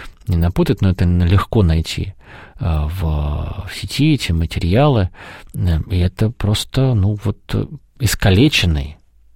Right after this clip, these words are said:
человек, искалеченное тело. Кто-то скажет: «А надо ли нам это знать? А вот надо ли нам как бы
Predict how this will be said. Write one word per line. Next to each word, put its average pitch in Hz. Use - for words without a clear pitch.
человек, 87
искалеченное 98
тело. -
Кто-то 147
скажет: 143
«А 101
надо 151
ли 131
нам 110
это 104
знать? 90
А 90
вот 82
надо 151
ли 104
нам 90
как 104
бы 92